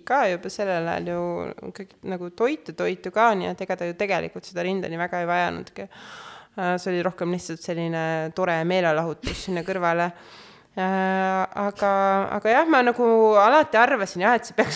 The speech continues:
kuidagi mingi suurema ilu-, ilutulestikuga nagu lõppema ikkagi nagu kõigilt kuuled, et see on väga niisugune traagika või siis väga suur kergendumus, aga ma arvan, et minul see lihtsalt kogemata kujunes niisuguseks lihtsalt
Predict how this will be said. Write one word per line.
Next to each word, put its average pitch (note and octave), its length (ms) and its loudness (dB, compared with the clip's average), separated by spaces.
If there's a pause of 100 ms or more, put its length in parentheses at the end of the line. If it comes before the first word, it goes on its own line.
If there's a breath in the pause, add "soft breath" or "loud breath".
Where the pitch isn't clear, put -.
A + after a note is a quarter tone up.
kuidagi G#3+ 320 2
mingi G#3 240 4
suurema A3 380 6
ilu-, G3+ 260 4
ilutulestikuga F#3 880 4
nagu E3+ 160 2
lõppema D#3+ 460 4
ikkagi F3+ 260 4
nagu F#3 240 4
kõigilt G#3+ 400 2
kuuled, G3 320 6
et D3+ 160 -4
see F3 140 2
on F3 100 0
väga F3+ 240 4
niisugune E3+ 480 -2
traagika F#3+ 560 6
või E3 160 0
siis F3 160 -4
väga F3+ 240 4
suur F#3 160 -2
kergendumus, D#3 800 2
aga E3+ 220 -2 (420 loud breath)
ma G#3 140 8
arvan, F3+ 180 4
et E3+ 80 -4
minul F#3 240 2
see E3+ 160 -8
lihtsalt F#3 240 -8
kogemata E3 400 0
kujunes E3+ 400 -2
niisuguseks - 460 -8 (540)
lihtsalt F3 440 -10